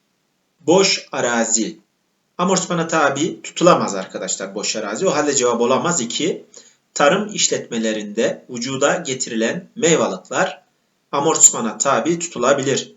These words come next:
Bunu bir kenara ayırıyorum. Üç, boş arsalar. Aynen boş arazi gibi boş arsa da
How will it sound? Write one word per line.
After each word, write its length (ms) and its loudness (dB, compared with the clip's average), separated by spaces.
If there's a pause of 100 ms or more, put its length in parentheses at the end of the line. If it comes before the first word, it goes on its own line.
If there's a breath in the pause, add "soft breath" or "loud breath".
Bunu 180 -8
bir 80 -10
kenara 600 -4 (580)
ayırıyorum. 640 0
Üç, 360 -2 (420)
boş 380 4
arsalar. 640 0 (340)
Aynen 380 2
boş 200 0
arazi 500 -2
gibi 360 -10 (420)
boş 320 2
arsa 340 4
da 240 -6